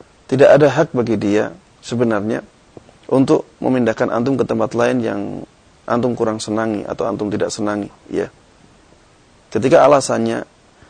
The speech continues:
adalah karena dia membenci antum, ya. Karena antum melakukan sesuatu yang kurang mengenakkan dia,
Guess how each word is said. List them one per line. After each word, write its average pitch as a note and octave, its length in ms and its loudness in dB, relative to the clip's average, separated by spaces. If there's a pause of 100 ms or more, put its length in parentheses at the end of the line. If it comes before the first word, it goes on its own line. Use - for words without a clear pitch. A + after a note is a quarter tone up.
(100)
adalah A2 280 2
karena A#2+ 480 0 (400)
dia C3+ 200 6
membenci A2 400 0
antum, F#2 600 -4 (120)
ya. G2 240 -10 (840)
Karena G#2+ 280 -2
antum A2 160 0
melakukan G#2 320 0
sesuatu A2 440 0
yang F#2+ 360 -6
kurang G2 360 -4
mengenakkan G2 600 -4
dia, G2 320 -4